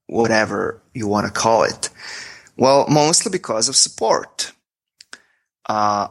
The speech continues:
I'm not saying that you should pay the same amount of money for one site and a hundred sites, regardless of support, but it's not the same thing to help you with one site and to help you with ten sites continuously.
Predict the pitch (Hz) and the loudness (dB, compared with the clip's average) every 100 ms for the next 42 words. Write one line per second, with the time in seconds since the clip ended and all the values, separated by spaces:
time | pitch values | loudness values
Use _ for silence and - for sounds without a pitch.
0 | - 123 131 151 - 170 156 151 - 139 | -2 0 2 2 2 0 -2 -4 -4 -2
1 | - 117 - 131 120 120 - 131 127 123 | -4 -6 -6 -6 -2 0 0 -2 -2 -4
2 | 123 120 113 120 120 113 - 110 110 120 | -4 -8 -4 -4 -4 -6 -10 -8 -6 0
3 | 123 - 113 113 110 113 110 110 113 127 | 2 2 0 -4 -10 -14 -14 -6 -4 -4
4 | 110 - 113 107 107 - - 110 113 117 | -2 -2 -2 -4 -2 -4 -4 -4 0 0
5 | 120 - 98 - - - 139 139 139 - | 2 0 2 -2 -2 -2 0 0 -4 -16
6 | - - _ _ _ _ - 113 113 110 | -20 -20 _ _ _ _ -4 0 0 0
7 | 123 - - 131 139 160 160 - 156 147 | -2 2 2 2 2 2 2 0 2 0
8 | 147 - 143 139 135 - 120 120 123 120 | -4 -4 -2 0 -2 -6 -4 0 0 -2
9 | 120 110 - 113 127 180 - 190 226 220 | -6 -6 -4 -2 2 2 2 0 -2 -4
10 | - - _ _ _ _ 127 127 123 127 | -8 -8 _ _ _ _ -4 -2 -4 -2
11 | 127 127 127 135 120 113 - - 123 120 | 2 2 2 -2 -2 -2 -4 -2 0 2
12 | - - 110 107 107 - - - - _ | 2 2 -2 -4 -2 0 2 0 -6 _
13 | - 104 - 120 110 - - 64 55 | -14 -8 -2 -2 -2 0 0 -2 -8